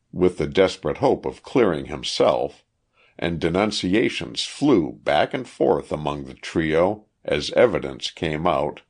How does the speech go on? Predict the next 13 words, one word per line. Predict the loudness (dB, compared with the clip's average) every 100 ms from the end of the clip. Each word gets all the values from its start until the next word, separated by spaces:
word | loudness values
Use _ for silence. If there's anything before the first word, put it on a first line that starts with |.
| _
that | -2 0
was | 0 0
likely | 4 4 2 -2 -4
to | -6
send | -4 -4 -2
them | -2 4
all | 4 4
to | 0
prison. | -8 0 0 0 -6 -14 _ _ _ _ _ _ _ _ _ _ _ _ _
Their | 2 4
confessions | 4 0 -2 2 2 2 -4 -6
were | 0 4
obtained | 2 0 -4 -2 -2 -4 -10